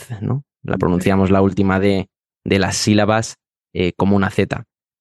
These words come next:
Y bueno, em, realicé un máster de enseñanza de español para extranjeros y me dedico a ello, doy clases online y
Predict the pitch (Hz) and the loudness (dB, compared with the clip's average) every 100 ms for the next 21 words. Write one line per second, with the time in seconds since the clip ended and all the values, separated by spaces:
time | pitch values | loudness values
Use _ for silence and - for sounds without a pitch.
0 | _ _ _ _ _ _ _ _ _ _ | _ _ _ _ _ _ _ _ _ _
1 | - 123 120 117 113 113 107 127 123 _ | 0 4 6 6 6 6 4 2 0 _
2 | _ _ _ 92 95 95 92 90 78 - | _ _ _ -6 -4 -4 -4 -8 -12 -18
3 | _ _ _ _ _ _ _ _ _ - | _ _ _ _ _ _ _ _ _ 0
4 | 101 101 101 104 104 101 98 92 104 107 | 2 2 2 4 4 2 0 0 2 0
5 | - 101 101 101 98 98 107 101 98 101 | 0 0 2 4 2 2 0 0 -2 -2
6 | 101 104 - 104 135 143 175 - _ - | -2 -4 -2 -2 2 2 0 -6 _ -6
7 | 95 98 101 101 104 113 135 180 180 - | -2 -2 0 2 2 4 2 0 -4 -6
8 | 98 101 101 98 104 127 151 160 _ _ | -4 -4 -4 0 2 2 2 -2 _ _
9 | _ _ _ _ _ _ - 117 110 107 | _ _ _ _ _ _ -4 2 4 4
10 | 107 104 101 98 95 92 90 87 65 | 4 2 2 0 0 -2 -2 -4 -8